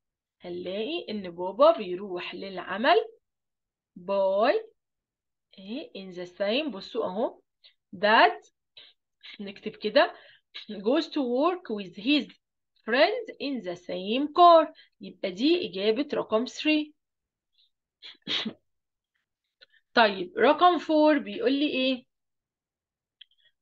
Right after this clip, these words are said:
رقم four بيقول، What can we do, uh, to stop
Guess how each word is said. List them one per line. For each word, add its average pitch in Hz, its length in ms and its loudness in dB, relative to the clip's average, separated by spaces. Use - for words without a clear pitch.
رقم 220 360 2
four 285 680 2
بيقول، 247 800 -2
What 302 340 4
can 285 500 2
we 220 240 -4
do, 240 240 0
uh, 220 320 6
to 233 80 -2
stop 349 340 2